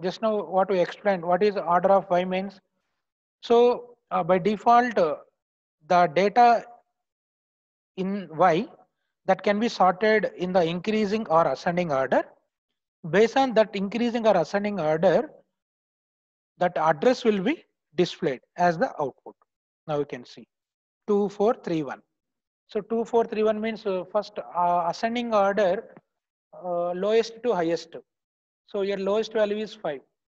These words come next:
So five will be in the second position. Next, uh, greater than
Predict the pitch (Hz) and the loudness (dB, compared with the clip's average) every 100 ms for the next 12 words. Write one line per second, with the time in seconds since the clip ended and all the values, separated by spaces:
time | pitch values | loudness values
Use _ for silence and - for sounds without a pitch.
0 | _ - 185 202 208 220 208 214 208 233 | _ -16 -4 -2 0 -2 -4 -6 -2 0
1 | 202 175 180 196 190 156 131 - 117 _ | 0 -4 -8 -8 -8 -10 -12 -14 -20 _
2 | _ _ _ _ _ 185 190 196 - 240 | _ _ _ _ _ -8 -6 -6 -4 0
3 | 214 196 180 160 - _ _ - 175 202 | 2 0 -2 -4 -8 _ _ -12 -6 -4
4 | 214 208 220 214 | -4 -2 -4 -4